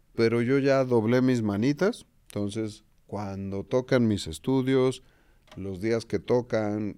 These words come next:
lo que tengo que hacer, seguir instrucciones, medicamentos desagradables o hacer procedimientos que no me gustan, ahí estoy, porque ellos, yo estoy depositando en ellos mi confianza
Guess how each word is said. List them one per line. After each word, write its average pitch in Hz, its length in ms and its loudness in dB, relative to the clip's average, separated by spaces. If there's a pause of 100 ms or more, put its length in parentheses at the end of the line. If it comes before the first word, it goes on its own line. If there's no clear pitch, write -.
lo 95 240 -6
que 101 100 -4
tengo 107 280 -2
que 90 100 -2
hacer, 123 320 0
seguir 104 340 -4
instrucciones, 110 800 -4 (380)
medicamentos 107 920 -4
desagradables 104 1120 -4 (340)
o 101 140 0
hacer 131 260 0
procedimientos 110 680 -2
que 98 120 -8
no 101 140 -4
me 107 140 -4
gustan, 143 500 -4 (160)
ahí 107 220 -4
estoy, 165 400 0 (420)
porque - 340 -4
ellos, 147 420 0 (680)
yo 107 140 -4
estoy 139 240 0
depositando 117 760 -2
en 110 100 0
ellos 113 220 0
mi 101 200 -4
confianza 139 800 -4